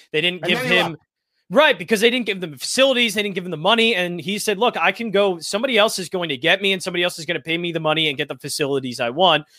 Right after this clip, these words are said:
Speaker 1: and I'm gonna go over there." And Texas A and M is exactly that school. Yeah, it's, it's, it's,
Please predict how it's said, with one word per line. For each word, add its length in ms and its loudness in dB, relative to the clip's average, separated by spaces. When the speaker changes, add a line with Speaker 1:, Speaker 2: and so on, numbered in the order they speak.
Speaker 1:
and 120 2
I'm 100 0
gonna 140 4
go 160 6
over 160 0
there." 340 4
And 140 -4
Texas 320 -8
A 80 0
and 80 -2
M 120 -4
is 120 -8
exactly 420 -6
that 180 -2
school. 360 2
Yeah, 220 4
it's, 180 -2
it's, 320 -2
it's, 380 -4